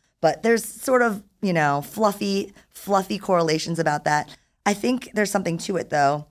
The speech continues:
Um, when plasticity is happening, you're, this, this becomes your most familiar state of assuming a certain role, and that attractor state deepens with more time spent there.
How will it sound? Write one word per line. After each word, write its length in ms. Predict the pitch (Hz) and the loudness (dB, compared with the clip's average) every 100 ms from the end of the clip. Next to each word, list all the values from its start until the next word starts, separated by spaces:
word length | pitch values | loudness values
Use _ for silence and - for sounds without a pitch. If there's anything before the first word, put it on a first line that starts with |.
| _ _ - | _ _ -4
Um, 380 | 156 151 147 - - | 2 2 0 -6 -4
when 340 | 170 160 160 | 0 2 0
plasticity 520 | 160 160 165 - 156 | -2 -4 -6 -8 -8
is 80 | 147 | -2
happening, 640 | 160 156 156 139 139 139 _ _ _ _ _ | 0 0 -2 -4 -4 -8 _ _ _ _ _
you're, 640 | 165 160 156 151 156 - _ _ _ _ _ _ _ | -2 2 4 4 2 -4 _ _ _ _ _ _ _
this, 340 | 165 175 170 - _ 185 | -2 -2 -2 -10 _ -12
this 300 | 156 170 - | -6 -6 -4
becomes 400 | 180 175 165 143 | -6 -2 -2 0
your 400 | 147 143 135 - _ _ _ _ | 0 0 -2 -12 _ _ _ _
most 360 | 180 170 170 - | 0 0 0 -2
familiar 520 | 175 165 156 139 143 | 0 2 2 0 -2
state 580 | - - 143 - - - _ _ _ _ - | -4 -10 -10 -12 -16 -18 _ _ _ _ -4
of 180 | 151 | -2
assuming 500 | - - 175 156 147 - | -2 -6 -2 -2 -2 -6
a 60 | 160 | -8
certain 360 | - 151 135 | -6 -6 -6
role, 460 | 139 123 139 233 - _ _ - | -2 -2 -2 -6 -10 _ _ -4
and 200 | 156 156 | 0 2
that 260 | 143 - - | 0 -2 -12
attractor 400 | - 160 170 165 | -8 -6 -4 -6
state 300 | - 147 151 | -6 -8 -8
deepens 480 | 165 - 131 143 - | -10 -8 -8 -8 -6
with 200 | 147 - | -6 -4
more 280 | 147 139 135 | -2 0 -2
time 320 | - 139 135 | -4 -4 -4
spent 320 | - 156 165 | -6 -6 -6
there. 360 | - 135 - | -8 -8 -10